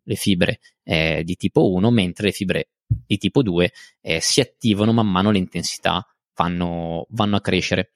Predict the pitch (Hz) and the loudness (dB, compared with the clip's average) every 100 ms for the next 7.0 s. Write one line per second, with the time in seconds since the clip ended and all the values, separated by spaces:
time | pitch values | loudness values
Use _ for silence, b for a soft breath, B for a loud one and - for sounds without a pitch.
0 | B B B _ 147 160 196 - - - | B B B _ 4 4 2 -4 -6 0
1 | 123 120 120 123 147 - - - 139 117 | 2 2 2 2 0 -2 -4 0 0 2
2 | 107 101 - 117 139 120 98 95 98 117 | 2 2 0 0 2 2 0 0 0 -2
3 | - - - 113 95 92 98 - _ 107 | -4 -8 0 2 2 2 2 0 _ -2
4 | - 104 - 98 87 82 - 90 87 87 | 0 -2 0 2 2 0 2 4 4 2
5 | - - - 98 - 92 92 - 87 90 | -2 -2 -2 -2 -2 -2 -4 -4 -2 0
6 | 90 87 87 87 90 - 92 90 87 87 | 0 0 0 0 0 -2 0 2 2 0